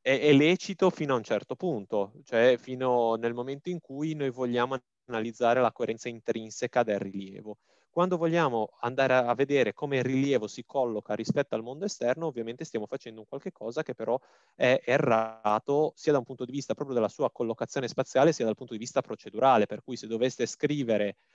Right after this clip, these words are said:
una relazione dicendo "Ho fatto", vi dico Q gis, ma potrebbe essere qualunque altro software gis che non sia Convergo coi Grigliati, crea qualche problema.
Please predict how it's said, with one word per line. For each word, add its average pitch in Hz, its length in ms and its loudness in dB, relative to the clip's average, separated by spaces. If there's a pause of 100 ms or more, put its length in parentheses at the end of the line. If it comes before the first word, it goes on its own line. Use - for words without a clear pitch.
(220)
una 113 220 0
relazione 117 680 2
dicendo 110 460 -4
"Ho 104 480 0
fatto", 117 640 0
vi 107 180 -12
dico 123 260 -10
Q - 140 -18
gis, 156 240 -8
ma 117 100 -10
potrebbe 107 320 -6
essere 107 220 -4
qualunque 123 600 -8
altro 117 200 0
software 113 380 -6
gis 131 280 -10 (360)
che 139 120 2
non 117 140 0
sia 117 360 0
Convergo 110 380 -2
coi 107 120 -4
Grigliati, 117 540 -2
crea 95 220 -8
qualche 107 260 -6
problema. 95 480 -6